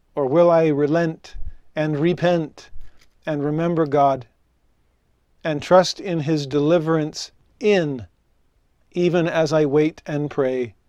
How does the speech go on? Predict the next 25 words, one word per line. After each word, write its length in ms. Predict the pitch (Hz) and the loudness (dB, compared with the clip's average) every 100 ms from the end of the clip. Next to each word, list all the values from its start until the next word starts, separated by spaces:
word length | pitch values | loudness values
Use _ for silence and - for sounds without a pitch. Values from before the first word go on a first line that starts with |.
| _ _ _ | _ _ _
patience 480 | - 139 151 156 147 | -4 -2 -2 -6 -6
and 180 | 151 135 | -8 -6
faith, 260 | 123 120 - _ _ _ _ _ _ | -8 -10 -14 _ _ _ _ _ _
for 200 | - 143 | -2 0
deliverance 680 | 135 135 135 135 131 127 - | 2 0 -2 -6 -10 -14 -20
from? 440 | _ 131 120 117 101 _ _ _ _ _ _ _ _ _ _ _ | _ -14 -14 -14 -20 _ _ _ _ _ _ _ _ _ _ _
Either 400 | 175 180 170 170 | -6 -4 -2 0
way, 400 | 147 139 127 - _ _ _ _ _ _ _ _ _ | -2 -4 -8 -16 _ _ _ _ _ _ _ _ _
that's 300 | 151 170 - | 2 2 0
the 120 | - | -6
destination. 720 | 139 151 - 143 139 139 127 - _ _ _ _ _ _ _ _ _ _ - | -2 -2 -2 -10 -10 -10 -16 -20 _ _ _ _ _ _ _ _ _ _ -14
To 100 | 131 | -12
come 240 | - 175 | -4 0
back 260 | 170 175 - | 4 4 2
to 140 | - | -4
the 120 | 160 139 | -4 -4
King, 680 | - - 180 165 135 113 - _ _ _ _ _ _ _ _ _ | -4 -2 0 0 -4 -8 -16 _ _ _ _ _ _ _ _ _
who 220 | - 175 | 2 2
I 160 | 180 190 | 4 0
promise 560 | - - 175 165 143 147 | 0 0 0 0 -4 -4
will 220 | 160 147 | -2 0
receive 520 | 147 - 185 175 147 - | -2 -4 -2 0 -2 0
us 340 | 170 131 - | -2 -2 -4
with 300 | 147 139 - | -4 -4 -8
joy. 440 | - 139 120 - | -12 -10 -10 -14